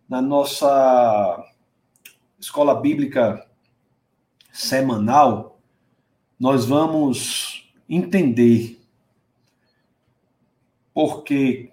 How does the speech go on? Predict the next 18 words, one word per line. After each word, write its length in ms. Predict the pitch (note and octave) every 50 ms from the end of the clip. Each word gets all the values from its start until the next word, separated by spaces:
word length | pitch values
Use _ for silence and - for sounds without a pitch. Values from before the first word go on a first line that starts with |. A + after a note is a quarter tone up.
| _ _ -
que 80 | -
somos 340 | A#2 - C#3 C3+ C3 B2 A2+
uma 80 | C3 B2+
nova 380 | B2 B2+ B2+ A#2+ B2 A#2+ -
criatura. 840 | - - B2 B2+ A#2 G#2 - - - - A2 G#2 G#2+ G2+ F#2+ F2+ - - _ _ _ _ _ _ _ _ _ _ _ _ _ _ _ _ _ _ _ _ _ _ _ _ _ _ _ _ _ - -
Nós 180 | G#2+ A#2 G#2+ A#2
vamos 240 | C3 C3 B2 A#2+
entender 500 | C#3+ F3 - - E3+ D#3 C3 A#2+ B2 C3+
as 140 | C#3 C3 A#2
motivações 880 | B2+ C3+ C#3+ C#3 - D3 C3+ C#3 B2+ A#2 - - - C3+ C3+ C#3 C3 C3+
que 100 | - C#3
nós 280 | C3 C3 B2 A2+ - -
temos 400 | - - C3 C3+ B2+ B2 A2+ A#2
para 180 | - B2 B2
vivermos 460 | A#2 A#2+ B2 A2+ A2 A#2+ A#2+ A#2 A2 A2+
uma 180 | A#2 A2+ G#2+
vida 220 | G#2+ A2+ A2 A2+ G#2
cristã. 640 | - - - G#2 G#2 - - - - F#2+ F#2 F#2+